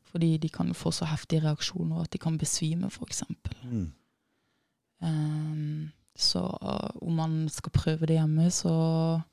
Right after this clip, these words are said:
Speaker 2: Men er noen av disse
Speaker 1: er det
Speaker 2: tingene
Speaker 1: ikke
Speaker 2: giftige?
Speaker 1: Nei.
Speaker 2: Så det kan ikke være farlig?
Speaker 1: Nei, man skal bare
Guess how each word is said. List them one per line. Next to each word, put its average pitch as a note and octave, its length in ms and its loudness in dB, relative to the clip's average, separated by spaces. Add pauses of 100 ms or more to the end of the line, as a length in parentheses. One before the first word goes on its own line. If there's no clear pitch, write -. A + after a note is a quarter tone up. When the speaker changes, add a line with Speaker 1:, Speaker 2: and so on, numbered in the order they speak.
(120)
Speaker 2:
Men A2 180 -6
er G2 100 4
noen G#2 240 4
av F#2 80 4
disse F2 160 0
Speaker 1:
er - 40 0
det - 80 0
Speaker 2:
tingene E2+ 200 4
Speaker 1:
ikke F2+ 120 2
Speaker 2:
giftige? E3+ 260 -2 (880)
Speaker 1:
Nei. - 220 -16 (480)
Speaker 2:
Så F2+ 60 -6
det E2+ 120 0
kan E2 100 -4
ikke E2 140 -4
være - 100 -8
farlig? - 220 -6 (720)
Speaker 1:
Nei, D#3+ 360 8
man D3+ 160 4
skal - 200 -4
bare - 560 0